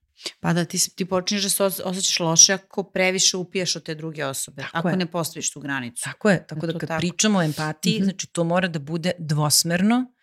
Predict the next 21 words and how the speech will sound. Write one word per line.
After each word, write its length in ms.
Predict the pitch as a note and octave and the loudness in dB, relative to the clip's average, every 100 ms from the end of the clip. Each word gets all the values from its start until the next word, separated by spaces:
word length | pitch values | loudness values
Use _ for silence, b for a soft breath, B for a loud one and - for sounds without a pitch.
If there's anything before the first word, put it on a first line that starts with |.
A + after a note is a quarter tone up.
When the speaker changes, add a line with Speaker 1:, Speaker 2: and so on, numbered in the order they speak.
| b b | b b
Speaker 2:
da 120 | E3 | -2
bi 100 | D#3+ | 0
to 240 | E3 - G#3 | 0 4 4
bio 240 | F#3 G#3 | 6 4
odnos 440 | - E3 D#3+ F3 - | 4 2 2 0 -2
koji 360 | - D#3+ D#3+ | 0 0 2
je 80 | D#3 | 0
ispunjavajući. 880 | C#3+ - C#3+ C#3 - - - - - _ _ _ - | -2 -2 -2 0 -4 -8 -4 -2 -2 _ _ _ 2
Speaker 1:
I 120 | F#3 | 4
evo 120 | F3+ | 6
još 280 | F3 E3 - | 4 2 0
jedno 180 | F#3 E3 | -2 -4
pitanje 320 | F3+ G3 F#3 | -6 -6 -4
za 120 | E3 | -6
kraj 420 | D#3+ F#3 E3 D#3 - | 0 4 4 2 -6
ko-, 120 | - - - | -12 -20 -10
koje 140 | - | -2
ima 140 | F#3 F3+ | 0 2
veze 240 | E3+ E3+ | 0 0
sa, 340 | F3 E3+ D#3 D3+ - | 0 0 -2 -4 -6
e, 360 | D#3 D#3 D3+ | -8 -8 -10